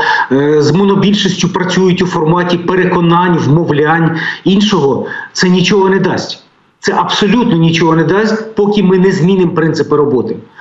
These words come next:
А ми не можемо собі зараз дозволити в умовах війни, там, піврічні затримки з законопроектом про мобілізацію, провал урядових законопроектів,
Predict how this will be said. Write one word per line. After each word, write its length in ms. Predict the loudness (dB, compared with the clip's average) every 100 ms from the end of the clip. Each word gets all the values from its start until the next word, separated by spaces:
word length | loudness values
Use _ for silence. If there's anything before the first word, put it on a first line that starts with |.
| -14 -14 -10 -4
А 180 | 0
ми 180 | 2 2
не 80 | 2
можемо 320 | 2 2 0
собі 240 | 0 0 0
зараз 420 | 0 0 -2 -2
дозволити 600 | -2 2 2 2 2 0
в 100 | 2
умовах 420 | 2 2 0 0
війни, 400 | 0 2 2 0 -4 -8 -6
там, 220 | -2 0
піврічні 540 | 0 2 2 0 0 0
затримки 500 | 0 0 0 0 0
з 20 |
законопроектом 760 | 0 -2 -2 0 0 0 -2 -2
про 120 | -2
мобілізацію, 880 | 0 0 0 0 0 0 2 2 0 -4 -4 -2
провал 540 | 0 0 0 0 2
урядових 500 | 0 0 2 2 0
законопроектів, 840 | -2 0 -2 0 0 -2 -2 -4